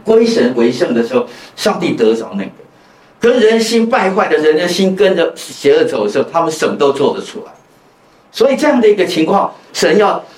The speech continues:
洁净他百姓的心。他得到的人不是看那个外表，他要得到那群人，他要从那个人的心里头去做完全的洁净。所以他真的要得的是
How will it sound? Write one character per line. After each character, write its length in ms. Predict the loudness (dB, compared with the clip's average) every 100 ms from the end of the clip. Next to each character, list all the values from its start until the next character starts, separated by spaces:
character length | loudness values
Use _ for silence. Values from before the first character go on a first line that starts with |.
| -12
洁 280 | -2 2 2
净 220 | 2 0
他 160 | 0 -2
百 200 | -2 -4
姓 220 | -2 -2
的 100 | -2
心。 260 | -4 -8 -12 -16 _ _ -4
他 200 | 0 2
得 160 | 4 2
到 120 | 2
的 100 | 0
人 140 | -2
不 80 | -4
是 100 | -4
看 260 | -2 -2 0
那 60 |
个 60 | 0
外 200 | -2 0
表， 200 | -2 -4 -10 -14 -2
他 400 | 0 2 -2 -8 -8
要 120 | 0 2
得 180 | 4
到 160 | 2 2
那 120 | 2
群 200 | 2 0
人， 160 | 0 -2
他 160 | 0 0
要 140 | 0
从 360 | -4 -4 -2 -2
那 100 | 0
个 180 | -2 -4 -14 _ -4
人 240 | 0 2
的 100 | 0
心 220 | -2 -2
里 100 | -2
头 160 | -2 -6
去 160 | -4 -4
做 260 | -2 -2
完 220 | -2 -4
全 160 | -4 -4
的 120 | -6
洁 200 | -6 -8
净。 160 | -4 -2
所 160 | 0
以 40 | 0
他 180 | 2 0
真 240 | 0 2
的 60 | 2
要 180 | 2
得 180 | 2 0
的 140 | 0 -2
是 240 | -4